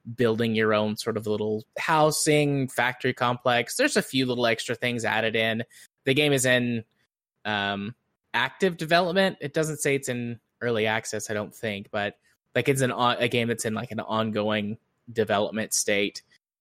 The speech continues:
Um, and so there's some little things that I could see them developing out more. Like, there's some town systems. They, it, it, the towns are, like, medieval themed. There's, like, some towns where that they could put some, some people or some interesting stuff to add, like, a little story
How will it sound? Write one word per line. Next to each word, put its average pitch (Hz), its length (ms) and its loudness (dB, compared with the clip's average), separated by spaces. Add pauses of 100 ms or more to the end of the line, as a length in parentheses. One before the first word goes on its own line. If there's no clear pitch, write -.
(160)
Um, 107 540 0 (220)
and 135 120 -4
so 165 100 2
there's 180 180 4
some 165 160 2
little 143 160 6
things 123 320 0
that 113 100 -2
I 110 60 2
could 107 160 -4
see 120 100 -2
them 110 160 -2
developing 107 480 -2
out 101 140 -2
more. 101 180 -6
Like, 104 180 -8
there's 131 180 0
some 135 120 -4
town 120 340 0
systems. 110 720 0 (420)
They, 185 260 6
it, - 140 0
it, 170 180 -2 (300)
the 147 80 4
towns 147 300 0
are, 127 40 2
like, 110 120 2
medieval 110 360 -2
themed. 117 360 -2 (160)
There's, 139 120 -6
like, 143 120 -2
some 147 140 -6
towns 131 580 0
where 120 140 0
that 113 140 -10
they 117 100 0
could 113 160 -6
put 117 260 -2
some, 120 360 -4 (540)
some 226 180 2
people 160 560 4
or 156 100 6
some 156 180 0
interesting 123 440 -2
stuff 123 320 0
to 98 100 -6
add, 110 180 -4
like, 110 160 -2
a 113 40 -4
little 110 160 -2
story 104 380 -2